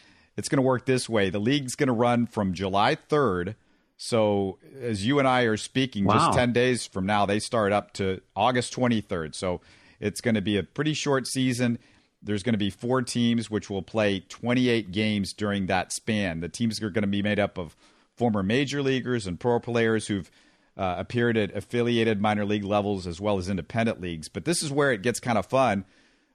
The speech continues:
Speaker 1: The managers of the teams will be Pete Incaviglia, who was the regular
Speaker 2: Yeah.
Speaker 1: Skeeters manager, but also former Astro and Longhorn Greg Swindell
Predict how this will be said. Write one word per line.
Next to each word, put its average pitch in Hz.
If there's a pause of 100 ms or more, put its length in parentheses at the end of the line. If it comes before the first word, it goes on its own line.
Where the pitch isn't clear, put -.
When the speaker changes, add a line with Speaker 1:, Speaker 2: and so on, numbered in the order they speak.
(120)
Speaker 1:
The 120
managers 131
of 113
the 104
teams 117
will 110
be 113
Pete 123
Incaviglia, 117
who 101
was 101
the 104
regular 104
Speaker 2:
Yeah. 104
Speaker 1:
Skeeters 107
manager, 98 (600)
but 113
also 139
former 143
Astro 131
and 131
Longhorn 127
Greg 107
Swindell 151